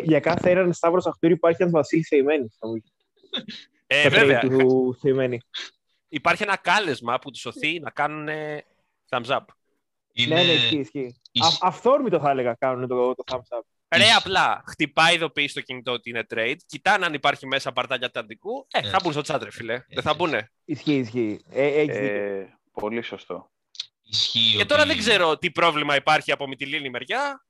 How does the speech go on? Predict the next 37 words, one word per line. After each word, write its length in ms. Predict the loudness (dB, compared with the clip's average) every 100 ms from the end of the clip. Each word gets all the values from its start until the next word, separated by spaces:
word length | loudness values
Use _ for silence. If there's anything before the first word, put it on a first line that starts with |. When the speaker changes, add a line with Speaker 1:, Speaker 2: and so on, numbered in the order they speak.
| _
Speaker 2:
Τι 100 | 0 2
να 60 |
Speaker 3:
Όχι, 60 | 2 2
Speaker 2:
πω, 0 |
δεν 40 | 0
Speaker 3:
όχι, 80 |
Speaker 2:
ξέρω. 160 | 0 -2
Speaker 3:
δεν 80 | -2
νομι-, 120 | -6 -8
δεν 100 | -6
νομίζω 100 | -2
Speaker 2:
Δεν 20 | 0
ξέρω, 260 | 0 0
Speaker 3:
αυτό. 40 | 0
Speaker 2:
το 100 | 0
Speaker 3:
Δεν 100 | 2
Speaker 2:
κύμα, 160 | 2 2
Speaker 3:
νομίζω, 160 | 2 0
Speaker 2:
έτσι, 140 | 0
Speaker 3:
δεν 120 | -2
νομίζω. 380 | -2 -4 -8 -12
Speaker 2:
η 120 | -4 0
άβρα 280 | 2 2
της 120 | -4 -2
θάλασσας, 460 | -2 -2 -4 -10
τι 80 | -8
να 100 | -8
πω, 120 | -8
δεν 100 | -12
ξέρω. 180 | -10 -2
Speaker 3:
Δεν 120 | -2
ξέρω, 320 | 0 0 0 0
πάντως 500 | -2 -2 -2 -4 -6 _ _
έχω 360 | -2 -2 0 -2
την 100 | 0
εντύπωση 520 | -2 -2 -4 -6 -6
ότι 480 | -6 -6 -4 -6